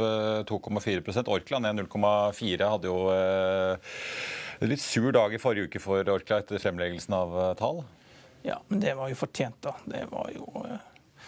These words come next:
Speaker 2: det virker jo som at de ikke hadde bestemt seg, liksom, hva de skulle gjøre når de kommer ut med tolv divisjoner, tolv porteføljeselskap, så er jo det fordi du ikke helt vet hva du skal gjøre. Så de må jo veldig raskt, eh, få gjort disse analysene og få, få ned antall selskaper. Det er jo ingen som klarer å styre det.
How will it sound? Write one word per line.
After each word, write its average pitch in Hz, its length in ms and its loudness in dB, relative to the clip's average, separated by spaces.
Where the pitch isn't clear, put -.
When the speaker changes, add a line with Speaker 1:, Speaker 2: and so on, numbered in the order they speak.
Speaker 2:
det 156 140 6
virker 156 260 2
jo 143 80 -2
som 135 160 -4
at 131 140 -2
de 139 80 0
ikke 139 160 0
hadde 131 100 -2
bestemt 123 400 -2
seg, 120 160 -8
liksom, 123 400 -6
hva 123 100 0
de 120 60 0
skulle 120 240 -4
gjøre 120 300 -2
når 120 100 -6
de - 80 -8
kommer 131 240 0
ut 120 80 -8
med 127 80 -10
tolv 123 240 -2
divisjoner, 120 560 -4
tolv 127 160 -2
porteføljeselskap, - 880 -6
så - 400 -6
er 135 220 -2
jo 117 80 -8
det - 60 -10
fordi 139 280 -4
du 123 80 -12
ikke - 160 -4
helt - 140 -10
vet 123 180 -6
hva 131 80 -4
du - 80 -10
skal 127 160 -4
gjøre. 135 200 -4
Så 139 120 0
de 139 120 0
må 147 160 2
jo 123 80 -2
veldig 135 320 0
raskt, - 240 -6
eh, 127 560 -2
få - 380 -6
gjort 139 240 -2
disse - 300 -2
analysene 123 640 -2
og 127 80 -4
få, 131 220 0
få 135 480 2
ned 123 220 0
antall 120 340 0
selskaper. - 440 -8
Det 147 40 -6
er 139 60 -4
jo 131 80 -6
ingen - 80 -4
som 143 100 -2
klarer 135 300 -2
å - 20 -8
styre 135 480 -2
det. 135 80 -4